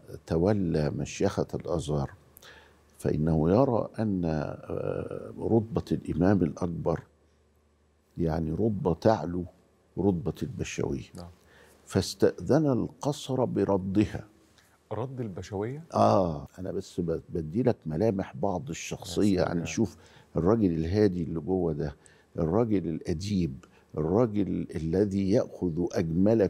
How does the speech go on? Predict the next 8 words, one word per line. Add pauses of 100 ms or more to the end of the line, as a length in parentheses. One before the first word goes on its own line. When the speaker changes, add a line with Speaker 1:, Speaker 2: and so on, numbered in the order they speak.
(100)
Speaker 1:
كل
شيء
من
كل
شيء.
Speaker 2:
الله. (640)
Speaker 1:
وهذه
ال-،